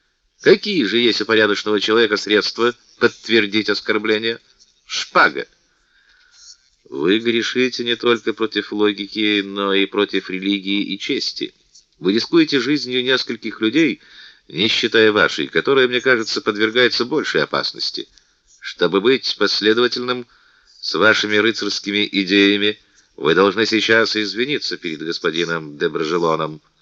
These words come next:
Вы скажете ему, что легкомысленно его оклеветали, что благородство и чистота его происхождения сказываются во всех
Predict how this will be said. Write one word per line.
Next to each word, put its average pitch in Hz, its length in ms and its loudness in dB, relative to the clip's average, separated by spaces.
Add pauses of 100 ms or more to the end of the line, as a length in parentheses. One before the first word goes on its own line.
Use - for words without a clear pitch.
(540)
Вы 92 180 0
скажете 123 460 2
ему, 120 160 0
что 113 180 -2
легкомысленно 107 840 -2
его 101 520 0
оклеветали, 87 1400 0 (340)
что 87 260 0
благородство 104 680 4
и 101 100 4
чистота 101 640 0
его 98 200 4
происхождения 95 1160 0 (200)
сказываются 139 1000 2
во 110 160 4
всех 104 460 2